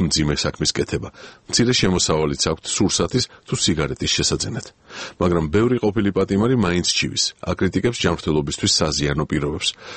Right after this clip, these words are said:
პირადი სფეროს დაუცველობას გადავსებულ საგნებში, სადაც ზოგჯერ ორმოცამდე ქალი ზის, სასტიკ სოციალურ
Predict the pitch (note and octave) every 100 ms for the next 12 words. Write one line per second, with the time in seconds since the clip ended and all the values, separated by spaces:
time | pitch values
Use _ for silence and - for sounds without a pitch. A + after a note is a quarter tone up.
0 | - - G2 F#2+ G#2 - E2 F#2 F#2 D#2
1 | D#2 D2+ C#2+ D2 F2+ - D#2+ D#2+ C#2+ -
2 | C#2+ D#2 - D#2+ - - - - - -
3 | - - F#2 A#2+ F2+ D2+ F#2+ G2+ F#2 E2+
4 | E2+ - C#2+ C#2 - C#2+ C#2+ D2 - -
5 | - - - - G#2 G2 A#2+ - F#2+ -
6 | F2 D#2 F2